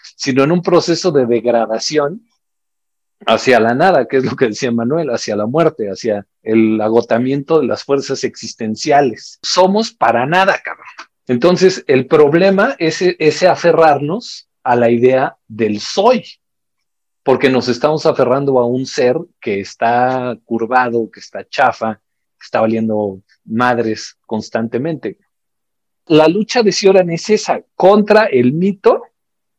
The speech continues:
racionalista, contra el mito de que esta existencia es perfectible,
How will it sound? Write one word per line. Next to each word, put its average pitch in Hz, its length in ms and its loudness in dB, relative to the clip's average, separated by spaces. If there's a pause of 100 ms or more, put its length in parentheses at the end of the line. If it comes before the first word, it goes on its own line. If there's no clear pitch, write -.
(180)
racionalista, 120 1080 -2 (120)
contra 135 320 4
el 127 100 2
mito 175 320 0
de 123 80 0
que 131 160 0
esta 160 220 -2
existencia 151 800 -4
es 123 200 -2
perfectible, - 840 -2